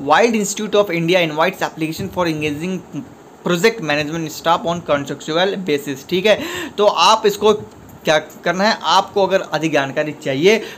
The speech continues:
तो आपकी screen पर ये जो नंबर, अ, sorry, ये email आईडी मैं Zoom करके आपको दि-, दिखा रहा हूँ, Sorry, email आईडी नहीं, वेबसाइट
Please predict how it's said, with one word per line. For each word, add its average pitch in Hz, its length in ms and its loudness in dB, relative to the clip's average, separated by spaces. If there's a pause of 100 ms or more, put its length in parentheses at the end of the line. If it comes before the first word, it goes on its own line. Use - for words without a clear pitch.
तो - 60 -6
आपकी 208 420 2
screen 190 300 -4
पर 190 140 4
ये 185 60 -4
जो 190 100 2
नंबर, 180 440 0
अ, 165 420 4 (240)
sorry, 180 180 0
ये 202 280 2
email 208 240 4
आईडी 180 220 4
मैं 180 140 -2
Zoom 165 260 0 (540)
करके 156 260 2
आपको 147 280 2
दि-, 143 360 -4
दिखा 160 240 0
रहा 190 80 4
हूँ, - 80 -2
Sorry, 180 160 -2
email 165 280 2
आईडी 160 160 4
नहीं, 196 100 0
वेबसाइट 165 540 2